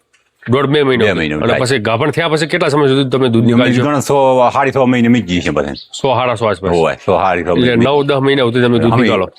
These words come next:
Speaker 2: હવે વીઆઈ
Speaker 1: એ મૂકવી પડે પણ તમારે.
Speaker 2: હોવે, મૂકવી જોઈએ. શું કે એનું શરીર ફીર બ-, બને ને?
Speaker 1: રાઈટ.
Speaker 2: હા, એમ.
Speaker 1: ચલો, હવે આપણે એક બે ભેંસો જોઈ લઈએ. એક બાપ આ બહુ સારો એવો ભલો પાડો છે,
Speaker 2: હમ.
Speaker 1: એ પણ તમને બતાવવાનો છે. આ ભેંસ તમને બતાવી દીધી.
Speaker 2: હમ.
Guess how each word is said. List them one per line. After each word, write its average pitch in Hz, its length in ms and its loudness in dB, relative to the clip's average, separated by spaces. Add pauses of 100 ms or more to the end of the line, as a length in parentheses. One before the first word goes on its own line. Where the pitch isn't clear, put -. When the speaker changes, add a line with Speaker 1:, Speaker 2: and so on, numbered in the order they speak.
Speaker 2:
હવે 110 200 2
વીઆઈ 110 280 0
Speaker 1:
એ - 40 0
મૂકવી 165 340 2
પડે 208 160 0
પણ 185 120 -2
તમારે. 120 260 -2
Speaker 2:
હોવે, 92 140 0
મૂકવી 107 340 0
જોઈએ. 82 160 0
શું 135 160 -2
કે 135 80 -2
એનું 120 160 0
શરીર 131 280 -2
ફીર 127 160 0
બ-, 117 180 0
બને 117 260 0
ને? 127 80 -2 (340)
Speaker 1:
રાઈટ. 104 160 0 (300)
Speaker 2:
હા, 85 160 0
એમ. 73 140 -6 (840)
Speaker 1:
ચલો, 120 240 0
હવે 117 100 2
આપણે 131 300 -2
એક 143 120 0
બે 143 100 0
ભેંસો 120 280 0
જોઈ 151 160 2
લઈએ. 170 120 2
એક 143 100 -4
બાપ 143 280 -2
આ 143 120 -2
બહુ 147 160 0
સારો 147 300 -2
એવો 147 160 2
ભલો 117 260 0
પાડો 151 320 0
છે, 123 160 -2
Speaker 2:
હમ. 151 340 -10
Speaker 1:
એ 143 80 2
પણ 135 140 -2
તમને 135 280 0
બતાવવાનો 135 420 0
છે. 131 60 -2
આ 120 100 -2
ભેંસ 120 260 -2
તમને 127 200 0
બતાવી 135 320 0
દીધી. 110 200 0
Speaker 2:
હમ. 73 360 -10